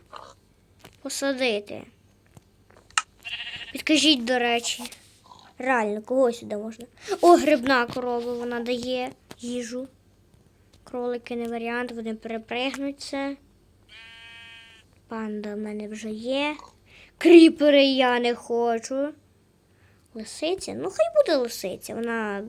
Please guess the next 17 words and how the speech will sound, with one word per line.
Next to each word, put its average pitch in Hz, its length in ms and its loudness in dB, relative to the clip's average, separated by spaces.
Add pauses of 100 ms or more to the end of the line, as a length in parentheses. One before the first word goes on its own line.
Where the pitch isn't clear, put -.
доволі 220 460 -4
трохи 214 340 -4
мила. 208 380 -8 (2750)
Тут 262 120 -10
хай 247 180 -4
будуть 233 280 -6
грибні 226 420 -6 (160)
корови. 160 1400 4 (720)
Тут 240 140 -8
хай 214 180 -6
будуть 220 440 -8
лисиці. 208 800 -12 (260)
Та 339 200 6
зразу 247 420 0
сіла 233 420 -6
одна. 226 340 -6 (260)
О, 554 60 4